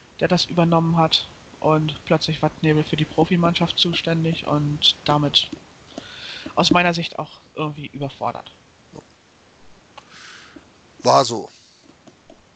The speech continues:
Speaker 1: Ja.
Speaker 2: Äh, obwohl Peters, äh, de facto früher da war als Knebel.
Speaker 1: Ja.
Speaker 2: Da war K-,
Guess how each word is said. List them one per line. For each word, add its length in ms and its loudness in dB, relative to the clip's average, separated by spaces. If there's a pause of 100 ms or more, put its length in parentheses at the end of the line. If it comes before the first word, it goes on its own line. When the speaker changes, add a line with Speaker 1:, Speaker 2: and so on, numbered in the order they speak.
(920)
Speaker 1:
Ja. 300 -4
Speaker 2:
Äh, 40 -2
obwohl 280 -2
Peters, 720 0 (100)
äh, 240 2
de 140 0
facto 640 -4 (320)
früher 320 0
da 220 2
war 180 0
als 500 0 (520)
Knebel. 340 -4 (840)
Speaker 1:
Ja. 160 0
Speaker 2:
Da 120 2
war 80 4
K-, 160 -2